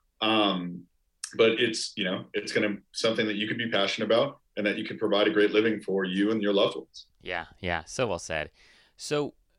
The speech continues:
Speaker 2: speaking of your, your parents and, and kinda growing up in your, in your family here, how, how did your parents talk about education? Like, was,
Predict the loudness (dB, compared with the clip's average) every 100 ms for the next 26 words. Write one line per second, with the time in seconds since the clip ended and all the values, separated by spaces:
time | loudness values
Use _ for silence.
0 | _ _ _ _ _ _ _ _ _ -20
1 | -10 -10 -8 -4 -4 -4 -18 _ -6 -4
2 | -2 -4 -6 -10 -10 -8 -8 -6 -8 -10
3 | -8 -8 -8 -10 -16 -16 -16 -10 -10 -8
4 | -6 -6 -6 -10 -6 -4 -6 -8 -12 -10
5 | -10 -10 -8 -6 -4 -6 -4 -6 -6 _
6 | _ _ _ _ -10 2 2 2 4 6
7 | 4 -4 -4 -4 -4 -6 -12 -16 _ -20
8 | -12 -2 0 0 -2 -12 -4 -2 -2 -6
9 | -12 -12 -12 -14 -14 -14 -16 -18 -14 -10
10 | 0 0 0 -4